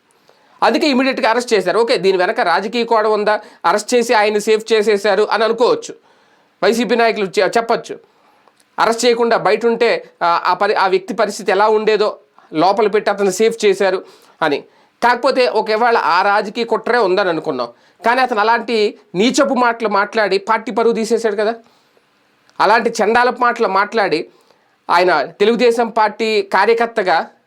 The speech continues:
ఐటీడీపీ కార్యకర్తగా అతను అలా వదిలేస్తే అయిపోయేది. ఐటీడీపీ నుంచి సస్పెండ్ చేశారు అంటే ఆయన ఐటీడీపీ కార్యకర్త అనేది అప్పటి వరకు ఎవరికీ తెలియదు, ఎవరో సానుభూతిపరుడు అని అనుకున్నారు అంతే. ఐటీడీపీ కార్యకర్త అని అర్థమైపోయింది కదా,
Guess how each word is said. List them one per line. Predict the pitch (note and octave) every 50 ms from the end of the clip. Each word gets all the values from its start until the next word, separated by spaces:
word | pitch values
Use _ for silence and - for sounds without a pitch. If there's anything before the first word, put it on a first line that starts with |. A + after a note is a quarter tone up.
| _ _ _ _ _ - F3+ F3 F3
ఐటీడీపీ | F3 F#3+ G3 A#3 A#3 A#3+ A3+ - A3+ -
కార్యకర్తగా | - G3 F#3 F#3+ G#3+ F#3+ G#3+ F#3 - F3 C#3+ D3 D#3+ - - - _ _ _ - _ - -
అతను | F3 G#3+ A3+ A3
అలా | G#3 A3+ C4
వదిలేస్తే | C4 B3 G3 B3+ C#4 C4+ C#4 C4+
అయిపోయేది. | A#3 A3+ A#3 A3 F3 - C#3+ B2
ఐటీడీపీ | E3+ G#3 G3 B3 C4 C4 G#3 A#3+
నుంచి | B3 B3+ B3 A#3+ B3+
సస్పెండ్ | A3+ A#3 A#3 C#4 C4+ B3 A#3+
చేశారు | C4 B3 B3 B3+ B3 B3 B3
అంటే | A#3+ A#3+ A3 A3+ G4+ G4 - - - - -
ఆయన | B3+ C#4 C4+
ఐటీడీపీ | C4 A#3 C4+ C#4 A#3+ C4 A3+ A#3+
కార్యకర్త | A3+ A#3+ G3+ G#3 F#3+ F#3 F3+ - G3
అనేది | E3+ D3+ E3 - A2 - -
అప్పటి | F3 F#3+ G#3+ B3
వరకు | B3+ A#3 B3
ఎవరికీ | B3 A#3 A#3 B3
తెలియదు, | F#3 G3 F3+ D#3+ D3 A2+ - _ _ _ _ _ _ _ _ _ _ _ _ - D#3
ఎవరో | E3 G3+ A#3+ B3
సానుభూతిపరుడు | A#3+ A3+ G3 G#3+ A#3 G#3 B3 A#3 - G3 A3+ A3+ G#3+ A3
అని | B3+ G#3 G#3+ A3+
అనుకున్నారు | G#3 G#3 G#3+ A3+ G#3+ F#3 D#3+ D3+
అంతే. | D3+ D3 - D3 - - - _ _ _ _ _ _ _ _ _ -
ఐటీడీపీ | - C#4+ B3 - C4+ B3+ C4+ C4+ A#3 B3+
కార్యకర్త | C4+ B3 A#3+ B3 B3+ A#3+ -
అని | B3 B3
అర్థమైపోయింది | A3+ G#3 A#3+ B3 B3 B3 B3+ B3 A#3 A#3 A3+
కదా, | A#3 A#3 B3 B3+